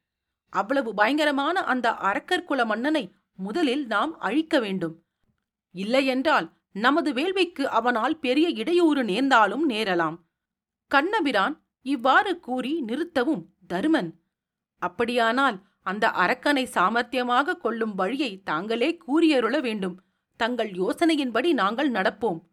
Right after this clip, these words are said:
என்று வேண்டிக் கொண்டான். "தருமா,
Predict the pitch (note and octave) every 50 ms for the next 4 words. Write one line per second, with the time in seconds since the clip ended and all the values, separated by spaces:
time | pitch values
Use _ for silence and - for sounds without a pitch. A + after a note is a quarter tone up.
0 | _ _ _ _ _ - A3+ A#3+ B3+ C4 F4 D#4+ A#3 G#3 G#3 F#3 F3+ F3 - F#3
1 | F#3 F#3+ F3+ E3 D#3+ D#3+ D#3+ - _ _ _ _ _ _ _ _ _ _ _ _
2 | _ _ _ _ _ _ _ _ _ _ _ _ _ _ _ - F#3 F3+ F#3 F#3
3 | B3 C4 C4+ A#3+ F#3 D#3+